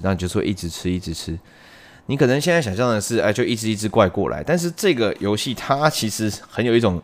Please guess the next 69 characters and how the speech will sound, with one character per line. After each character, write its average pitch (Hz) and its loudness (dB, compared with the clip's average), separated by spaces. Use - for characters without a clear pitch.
二 131 6
D 120 0
无 95 -2
双 120 4
的 107 4
感 - -2
觉， - -8
就 123 -2
是 135 2
小 101 2
兵 135 2
怪 147 10
物 147 6
呢 117 4
会 151 2
一 151 -4
直 92 -6
无 139 2
止 - -6
境 131 2
的 120 2
向 131 4
你 110 2
涌 92 2
过 98 2
来， 71 -4
所 - -2
以 131 -2
你 139 -2
每 98 0
一 87 -4
次 131 0
玩 92 4
都 120 4
是 123 2
会 123 2
杀 113 0
个 104 -6
几 92 -6
千 113 0
只、 107 -6
几 87 -8
万 101 2
只 92 -2
以 55 -10
上。 - -2
那 170 6
当 185 6
你 117 2
吃 - 0
到 139 10
很 95 4
多 104 4
这 123 2
个 104 6
经 110 0
验 110 6
的 87 0
宝 85 0
石， 87 -4
你 87 -4
就 95 2
会 107 4
一 120 0
级 101 -2
一 - 0
级 90 -4
升 90 0
嘛。 82 -4